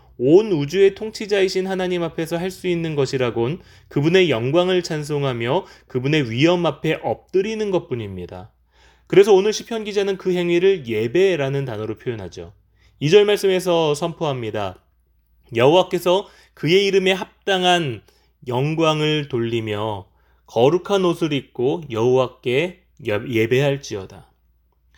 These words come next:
그렇습니다. 우리의 힘은 우리로부터 시작된 것이 아닙니다. 십일 절의 말씀에서 다윗은 여호와께서 자기 백성에게 힘을 주셨다라고 분명하게 증거하죠.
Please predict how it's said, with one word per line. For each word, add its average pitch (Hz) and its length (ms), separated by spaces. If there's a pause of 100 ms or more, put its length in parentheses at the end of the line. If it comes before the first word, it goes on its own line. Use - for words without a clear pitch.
(160)
그렇습니다. 139 800 (340)
우리의 165 380
힘은 156 560
우리로부터 190 540
시작된 170 400
것이 139 200
아닙니다. 92 600 (580)
십일 214 300
절의 208 220
말씀에서 170 520
다윗은 123 680 (340)
여호와께서 170 840
자기 147 420
백성에게 180 640
힘을 240 400
주셨다라고 165 680
분명하게 127 480
증거하죠. 98 680